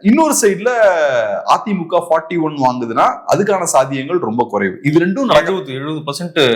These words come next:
Speaker 2: ஆன்டி டி எம் கேவே வாங்குதுன்றீங்க.
Speaker 1: So, ஆன்டி டி எம் கே ஓட்ஸ் வந்து செவன்டி பர்சன்ட் இருக்கிறதுக்கான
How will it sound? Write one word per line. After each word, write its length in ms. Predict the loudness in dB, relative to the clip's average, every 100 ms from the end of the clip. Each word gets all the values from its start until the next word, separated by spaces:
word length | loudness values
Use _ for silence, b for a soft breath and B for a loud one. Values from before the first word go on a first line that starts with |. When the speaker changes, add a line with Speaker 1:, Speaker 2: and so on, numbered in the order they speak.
| 2
Speaker 2:
ஆன்டி 240 | 0 0
டி 120 | -2
எம் 160 | -4 -4
கேவே 200 | -4 0
வாங்குதுன்றீங்க. 600 | 2 0 -2 -6 -2 0
Speaker 1:
So, 160 | 4 4
ஆன்டி 320 | 4 2 2
டி 100 | 4
எம் 140 | 4
கே 80 | 4
ஓட்ஸ் 240 | 4 2 -2
வந்து 200 | -2 2
செவன்டி 280 | 2 0 -4
பர்சன்ட் 320 | -4 -4 -4
இருக்கிறதுக்கான 560 | -4 -4 -4 0 0